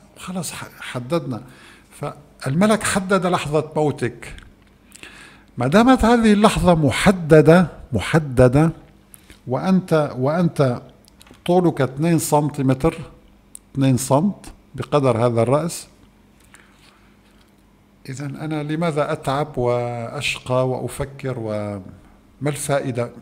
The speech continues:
مقدر، مقدر، مكتوب. يؤمر الملك أن يكتب. ما معنى يكتب؟ انتهى يعني. وهذا له تفسير طبعا.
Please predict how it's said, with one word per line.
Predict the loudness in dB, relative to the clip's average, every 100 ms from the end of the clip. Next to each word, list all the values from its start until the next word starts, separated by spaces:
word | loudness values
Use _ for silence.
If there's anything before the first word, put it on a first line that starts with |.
| -20 -18
مقدر، | -14 -10 -4 -4 0 0 0
مقدر، | -4 -4 -8 -6 -8
مكتوب. | -6 -10 -4 -4 -4 -8 -18 -20 _ _ _ -20 _ _ _ -6
يؤمر | -4 -2 -2
الملك | -2 -2 0 -2 -4 -6
أن | -2 0
يكتب. | 0 -2 -8 -6
ما | -4
معنى | -2 -2
يكتب؟ | -2 -4 -6 -8 -8 -10 -20 _ _ _ _ _ _ -18
انتهى | -8 -6 -4 -2
يعني. | -4 -6 -12 -18 -20 -20 -20 -20 -20 -20 -2
وهذا | 2 4 4
له | 4 2
تفسير | 2 0 0 0 0
طبعا. | 2 0 0 -2